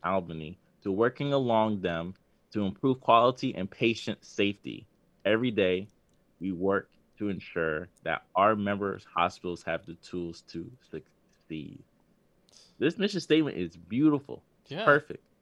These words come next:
Speaker 1: A plus. They ain't do any of that.
Speaker 2: Of course
Speaker 1: They got
Speaker 2: not. They're Teflon.
Speaker 1: F minus.
Speaker 2: They're Teflon right now.
Speaker 1: F minus for the past year.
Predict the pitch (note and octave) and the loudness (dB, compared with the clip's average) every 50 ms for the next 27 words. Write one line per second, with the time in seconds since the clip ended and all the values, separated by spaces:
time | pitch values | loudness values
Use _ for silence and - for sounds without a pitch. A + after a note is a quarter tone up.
0 | _ - - C3 C3+ C3+ C3 B2+ - - - B2+ B2 G2+ - - - - - _ | _ -2 0 2 2 2 2 0 -4 -4 2 4 4 4 2 0 -10 -20 -20 _
1 | _ _ _ _ - - G2 A2 G#2+ G2 F#2+ G2 G2+ G2 F2 - - - G1+ - | _ _ _ _ -12 -8 -6 -4 -2 -2 -2 -2 -2 -4 -6 -8 -10 -12 -14 -16
2 | - _ _ - - - - - A3 E4 - - G#2 G2 - - A#2+ B2+ - _ | -16 _ _ -18 -18 -14 -10 -8 -6 -4 -2 0 0 0 0 -2 -4 -10 -14 _
3 | _ _ _ _ _ - C3+ C3+ - - - B3 A#3 - - C4 G3 C#3+ C3 A#2+ | _ _ _ _ _ 2 2 2 4 4 4 4 4 4 4 6 6 6 6 4
4 | A#2 A#2 F#2 G2+ G2 F2 D#2 D2+ - - - _ - - B2 A#2+ - - - F3 | 4 4 2 2 2 0 -4 -10 -12 -18 -20 _ -6 -6 -6 -6 -4 -2 0 0
5 | G3 F#3+ G3+ G#3 D#3+ C#3+ B2+ A#2+ A#2+ A2+ A2+ A#2 G#2 G#2 A2+ G#2+ G2+ - - C3+ | 2 2 2 2 2 2 0 -2 -2 -4 -4 -6 -6 -10 -12 -12 -12 -12 -14 -16
6 | - _ _ _ _ _ _ _ _ - F2+ F#2+ G#2+ A2 - - F2+ D#2+ D#2+ E2 | -18 _ _ _ _ _ _ _ _ -4 -2 0 0 -2 -2 -8 -14 -10 -6 -4
7 | F2 F#2 F#2 E2 D2 - - - - _ _ _ _ _ _ - E2 D#2 - - | -4 -4 -6 -8 -10 -14 -18 -20 -20 _ _ _ _ _ _ -12 -10 -10 -12 -12
8 | - D2+ D2+ D2+ D#2 - - - - E2+ G1+ - - | -10 -8 -8 -8 -8 -10 -12 -16 -14 -14 -14 -16 -18